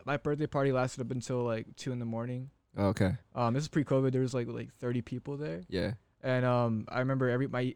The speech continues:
Speaker 1: my coworkers came, like, my friends came, like, it was cool. I didn't even know some of the people that were there. Um, and, uh, we were already just chilling and stuff, and, like, and then, like, around, like, eight o'clock, nine o'clock, I was gifted it.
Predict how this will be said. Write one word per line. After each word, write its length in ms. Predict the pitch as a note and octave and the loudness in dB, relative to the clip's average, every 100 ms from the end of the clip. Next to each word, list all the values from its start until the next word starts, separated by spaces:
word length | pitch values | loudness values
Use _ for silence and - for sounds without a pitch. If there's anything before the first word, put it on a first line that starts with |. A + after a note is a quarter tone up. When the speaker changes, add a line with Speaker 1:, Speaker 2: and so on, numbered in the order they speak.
| - | -6
Speaker 1:
my 80 | - | -10
coworkers 380 | A#2 B2+ B2+ C3 | -4 -2 -2 -4
came, 340 | - C3 C3 | -2 -2 0
like, 160 | B2+ A#2 | -2 -4
my 80 | A2+ | -6
friends 260 | - B2+ | -6 -6
came, 380 | - C3 B2+ B2+ | -4 -4 -2 -2
like, 280 | A#2+ A2+ - _ _ _ | -4 -8 -12 _ _ _
it 60 | - | -12
was 140 | C3 | -12
cool. 260 | - - D3 | -6 0 2
I 60 | |
didn't 140 | C#3 E3 | 2 2
even 20 | |
know 140 | D#3 | 0
some 180 | D3+ - | -2 -6
of 40 | D3 | -6
the 40 | |
people 240 | C3+ C#3+ C#3 | -6 -4 -4
that 60 | |
were 120 | B2+ | -2
there. 220 | B2 C#3 F3+ _ _ _ _ _ - | -2 -4 -6 _ _ _ _ _ -2
Um, 580 | C3+ B2 A#2 A2+ G#2+ B2 | 4 4 4 2 0 -4
and, 160 | - B2 | -2 2
uh, 160 | B2 B2 | 4 4
we 80 | B2+ | 6
were 80 | C3+ | 6
already 180 | C3+ C3+ | 6 4
just 200 | B2+ - | 0 -2
chilling 260 | B2+ B2+ | 2 2
and 160 | C3 B2+ | 2 -2
stuff, 420 | - C3 C3 B2+ | -2 0 0 0
and, 140 | B2 A#2+ | -4 -4
like, 140 | A2+ - _ - | -4 -8 _ -8
and 80 | B2+ | -4
then, 80 | B2+ | -2
like, 140 | A#2+ | -2
around, 200 | B2 C#3 | -2 -2
like, 140 | D3 | -2
eight 100 | G#2+ B2+ | -2 -4
o'clock, 480 | B2 B2+ C3 B2 - | -4 -4 -4 -4 -8
nine 120 | B2+ | -8
o'clock, 240 | B2+ C3 | -6 -4
I 40 | B2+ | -4
was 140 | B2 | -6
gifted 260 | B2 B2 D3 | -6 -8 -6
it. 120 | D3+ | -6